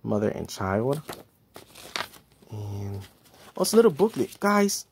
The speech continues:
how often do you get a booklet and a D V D? A Blu-ray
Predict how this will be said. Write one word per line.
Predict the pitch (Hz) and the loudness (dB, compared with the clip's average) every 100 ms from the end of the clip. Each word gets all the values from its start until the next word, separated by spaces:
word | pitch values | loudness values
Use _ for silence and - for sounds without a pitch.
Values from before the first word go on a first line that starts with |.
| - | 0
how | 208 - | 2 6
often | 180 175 180 | 4 4 0
do | 160 | 2
you | |
get | 156 | 2
a | |
booklet | 113 139 131 135 | 2 0 -2 -2
and | 117 | -2
a | 110 | -2
D | 120 | -4
V | 113 | -4
D? | 110 120 120 _ _ _ _ _ _ _ _ _ _ _ _ _ _ _ _ _ - - | -2 -4 -4 _ _ _ _ _ _ _ _ _ _ _ _ _ _ _ _ _ -16 -10
A | |
Blu-ray | 117 127 123 117 120 | -4 0 2 2 0